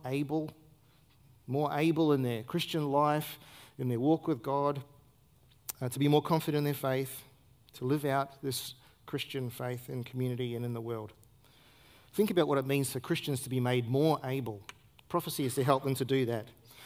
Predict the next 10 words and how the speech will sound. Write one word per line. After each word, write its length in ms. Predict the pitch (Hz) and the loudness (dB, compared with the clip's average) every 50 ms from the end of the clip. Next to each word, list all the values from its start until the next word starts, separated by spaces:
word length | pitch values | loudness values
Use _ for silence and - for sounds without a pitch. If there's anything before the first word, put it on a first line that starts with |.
| - - - | -20 -10 -2
But 140 | - 147 139 | 2 2 4
any 220 | 160 180 208 214 | 6 6 6 4
prophecy 480 | 202 - 202 190 - 175 - - 170 160 | 4 0 -2 -2 -2 -2 -2 0 0 0
which 260 | 139 113 - - - - - - | 0 -2 -4 -8 -12 -16 -14 -4
tears 320 | - 143 147 165 170 165 | 0 2 2 2 2 0
people 280 | - 190 180 - 175 165 | -2 -6 -6 -4 -2 -2
down, 300 | 156 160 165 170 170 165 | 0 0 0 0 -2 -2
that's 220 | 143 127 123 - | -4 -4 -4 -4
to 80 | - 139 | -4 -2
be 260 | 127 143 135 127 127 | -2 0 -2 -2 -2